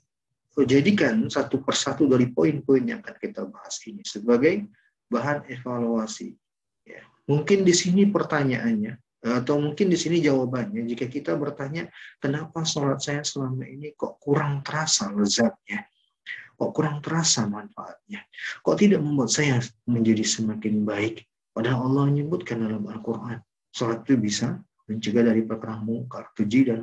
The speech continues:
mungkar. Mungkin di sini letak jawabannya. Satu persatu kita akan perhatikan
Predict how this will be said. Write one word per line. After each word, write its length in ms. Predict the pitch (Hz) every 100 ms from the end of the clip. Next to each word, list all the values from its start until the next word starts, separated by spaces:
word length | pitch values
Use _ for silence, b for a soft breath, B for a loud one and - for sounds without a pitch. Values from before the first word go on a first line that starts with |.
| 131
mungkar. 320 | 139 - _ _ _ _ _ _ _ _ 165
Mungkin 300 | 165 214 196
di 40 |
sini 300 | - 202 180
letak 400 | 123 117 117 -
jawabannya. 640 | 107 101 101 104 104 104 -
Satu 320 | 113 113 135
persatu 400 | 135 165 156 202
kita 240 | 170 -
akan 240 | 120 113 131 b b b _ _
perhatikan 560 | 113 120 123 123 127